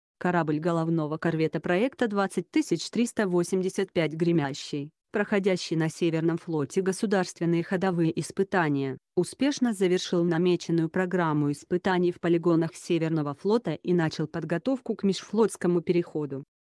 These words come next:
В ближайшее время он отправится в Балтийское море. Ранее корабль в Белом море выполнил стрельбы крылатыми ракетами калибра "Оникс" по береговой и морской целям.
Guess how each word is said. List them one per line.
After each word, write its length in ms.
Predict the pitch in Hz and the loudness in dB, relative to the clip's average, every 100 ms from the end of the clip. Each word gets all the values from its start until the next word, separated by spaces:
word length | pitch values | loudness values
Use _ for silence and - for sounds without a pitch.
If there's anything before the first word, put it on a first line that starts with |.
| _ _ _ - | _ _ _ -6
В 160 | 180 | 0
ближайшее 680 | 202 214 208 185 160 165 165 | 2 2 2 2 2 0 0
время 420 | 180 240 214 156 | 2 4 4 2
он 180 | - 190 | 0 2
отправится 640 | 180 - 180 165 170 - | 0 0 -2 0 -2 -4
в 80 | 165 | -4
Балтийское 680 | 165 165 - 156 151 - 165 | -2 -4 -2 -4 -4 -2 0
море. 400 | 156 147 135 131 _ _ _ _ _ - | 0 -2 -4 -8 _ _ _ _ _ -4
Ранее 420 | 190 202 185 170 | 0 2 4 2
корабль 400 | 165 180 165 156 | 2 0 0 0
в 80 | 156 | -2
Белом 300 | 147 170 156 | 2 2 2
море 320 | 160 196 226 220 | 2 2 2 2
выполнил 460 | 226 226 220 196 | 0 0 0 0
стрельбы 500 | - - 208 190 185 | -2 0 4 4 2
крылатыми 520 | - 208 185 170 156 156 | -2 0 0 0 -2 0
ракетами 600 | 160 - 156 - 165 156 | -2 -2 -4 0 0 0
калибра 520 | - 165 156 165 170 | 0 0 0 2 2
"Оникс" 400 | 156 151 - - | 2 -2 -4 -6
по 140 | 180 | -4
береговой 540 | 170 175 165 170 196 214 | 2 2 2 0 0 0
и 100 | 202 | 2
морской 520 | 196 190 - 160 160 | 0 -2 -4 -4 -4
целям. 500 | - 170 147 139 | -2 -2 -2 -4